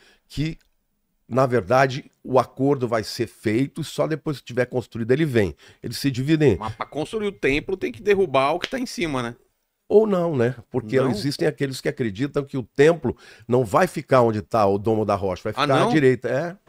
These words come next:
Speaker 2: Ah.
Speaker 1: Por quê? Porque aquela porta dourada,
Speaker 2: Sei.
Speaker 1: se você olhar lá do Monte das Oliveiras, ela não dá onde tá o Domo da Rocha, ela dá,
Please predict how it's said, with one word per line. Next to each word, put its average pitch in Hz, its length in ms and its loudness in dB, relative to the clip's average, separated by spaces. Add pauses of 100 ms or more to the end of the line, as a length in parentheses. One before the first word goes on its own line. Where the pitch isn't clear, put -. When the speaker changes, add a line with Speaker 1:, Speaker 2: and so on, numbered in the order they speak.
(440)
Speaker 2:
Ah. 131 300 -10
Speaker 1:
Por 151 220 4
quê? 151 100 4
Porque 143 460 -4
aquela 165 420 2
porta 143 340 0
dourada, 120 760 2 (160)
Speaker 2:
Sei. 113 180 -6
Speaker 1:
se - 80 -12
você 131 540 -2
olhar 151 520 4
lá 139 280 4
do 156 120 0
Monte 135 300 0
das 123 220 2
Oliveiras, 120 680 2 (360)
ela 147 180 6
não 185 260 4
dá 180 380 4
onde 120 240 2
tá - 180 2
o 107 80 4
Domo 104 220 0
da 104 100 2
Rocha, 92 360 -4
ela 113 100 0
dá, 135 340 2